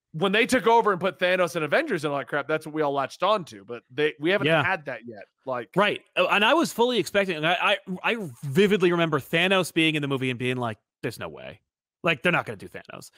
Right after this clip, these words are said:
Speaker 2: And, uh, and I think there was a possibility where they went like, "Yeah, sure, throw him in there. Why not?" And, like, if we ever get to it, cool. And if we don't,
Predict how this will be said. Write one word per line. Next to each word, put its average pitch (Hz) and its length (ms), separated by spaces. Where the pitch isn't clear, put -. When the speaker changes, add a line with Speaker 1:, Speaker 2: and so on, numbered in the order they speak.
Speaker 2:
And, 156 340
uh, 147 380
and 175 100
I 254 80
think 302 180
there 262 100
was 254 140
a 240 40
possibility 214 600
where 165 100
they 156 100
went 165 140
like, 151 260
"Yeah, 370 80
sure, 339 220
throw 220 220
him 196 80
in 147 100
there. 127 160
Why 113 200
not?" 92 320
And, 170 120
like, 196 180
if 196 140
we 240 100
ever 233 120
get 208 220
to 208 100
it, 196 140
cool. 160 280
And 160 80
if 139 60
we 165 100
don't, 139 300